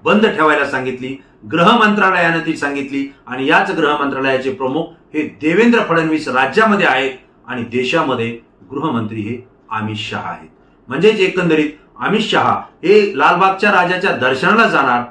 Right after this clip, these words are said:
त्याच वेळी अन्नछत्र लालबागचा राजा मराठा आंदोलकांसाठी बंद करणार, ही सगळी परिस्थिती संतापजनक आहे. आंदोलनकर्त्यांचा यामध्ये संताप वाढलेला आहे. दुसरा भाग असा आहे की अमित शहा हे तर आले नाहीच,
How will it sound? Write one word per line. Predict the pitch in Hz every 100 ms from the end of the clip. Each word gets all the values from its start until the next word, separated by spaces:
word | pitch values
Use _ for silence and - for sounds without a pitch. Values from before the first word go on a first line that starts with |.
| - _ -
त्याच | 196 202
वेळी | 190 190 151
अन्नछत्र | 135 175 190 196 220 208
लालबागचा | 190 190 185 190 175
राजा | 170 175 - - -
मराठा | 147 190 202
आंदोलकांसाठी | 185 180 180 175 165 156
बंद | 151 - 202 202
करणार, | 185 151 139 127 - - _ 190
ही |
सगळी | 185 - 117 104 208
परिस्थिती | 180 151 131 127 113 107 107 - _ _ _ _ -
संतापजनक | 151 147 - 202 147 156 151 127
आहे. | 104 101 101 - -
आंदोलनकर्त्यांचा | 135 135 151 160 139 117 131 131 147
यामध्ये | 117 107 113
संताप | 98 110 101 127 -
वाढलेला | 90 98 98 98 107 87
आहे. | - _ _ _ _
दुसरा | 110 170 208 233
भाग | 196 -
असा | - 131
आहे | 95 - _ _ _ _ _
की | 233 233
अमित | 143 202
शहा | 208 196 190
हे | 180 175
तर | 208
आले | 151 156 190
नाहीच, | 196 208